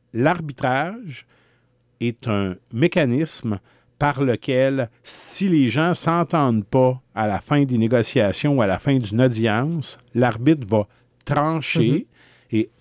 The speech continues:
Speaker 1: imposer les termes d'une convention collective aux
Speaker 2: Ouais.
Speaker 1: parties. Là, c'est pas du
Speaker 2: Ça,
Speaker 1: tout
Speaker 2: on n'est
Speaker 1: ça.
Speaker 2: pas là du tout, là, parce que Lucien
Speaker 1: Pas tout.
Speaker 2: Bouchard était un médiateur.
Speaker 1: Et
Speaker 2: Négociateur, médiateur ou
Speaker 1: Et, et il était un médiateur.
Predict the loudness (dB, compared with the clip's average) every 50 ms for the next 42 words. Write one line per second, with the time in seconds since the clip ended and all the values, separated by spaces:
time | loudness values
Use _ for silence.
0 | 0 2 4 4 4 2 2 2 2 4 6 4 4 4 4 4 4 4 4 2
1 | 2 0 0 0 0 0 0 2 0 -2 -2 -4 -4 -2 -2 0 0 0 -2 -2
2 | -2 -2 -2 0 0 -2 -2 -4 -6 -6 -6 -4 -6 -6 -6 -4 -6 -6 -6 -6
3 | -10 -12 -12 _ _ _ _ _ _ _ -20 -20 -20 -20 -20 -20 -20 _ _ _
4 | _ 2 2 2 2 0 -6 -2 0 0 0 0 0 2 4 4 4 4 4 4
5 | 4 4 2 0 -2 -4 -4 -2 -2 -4 -4 -6 -2 0 2 2 2 2 2 2
6 | 2 2 4 2 2 2 0 0 0 0 0 0 0 0 2 2 2 2 2 2
7 | 0 -2 0 0 -2 -2 -2 -4 -6 -10 -18 _ _ _ _ _ _ _ _ _
8 | _ _ _ 2 4 6 6 6 6 4 2 2 2 0 0 2 2 0 0 2
9 | 2 0 2 2 2 2 2 0 -4 -8 -6 -8 -6 -4 -2 -2 -2 -2 -2 -2
10 | 0 2 2 2 4 4 2 2 2 2 2 2 4 4 2 2 4 4 2 2
11 | 2 0 -2 0 0 0 -2 -2 -4 -6 -6 -8 -8